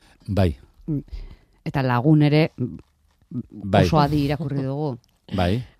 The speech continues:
Speaker 1: Eh, bueno, hau Oteizari zor diot. Eh, bueno, ez Oteizari bakarrik, baina Oteiza lagundu dit, lagunak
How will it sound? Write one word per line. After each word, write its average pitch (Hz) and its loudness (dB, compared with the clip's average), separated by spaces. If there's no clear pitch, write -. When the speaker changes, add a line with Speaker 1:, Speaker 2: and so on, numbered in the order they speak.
Speaker 1:
Eh, 123 8
bueno, 113 6
hau 139 6
Oteizari 110 0
zor 110 2
diot. 98 -2
Eh, 90 -2
bueno, 104 -2
ez - -4
Oteizari 92 2
bakarrik, 98 -2
baina 95 2
Oteiza 107 2
lagundu 101 8
dit, 123 0
lagunak 107 0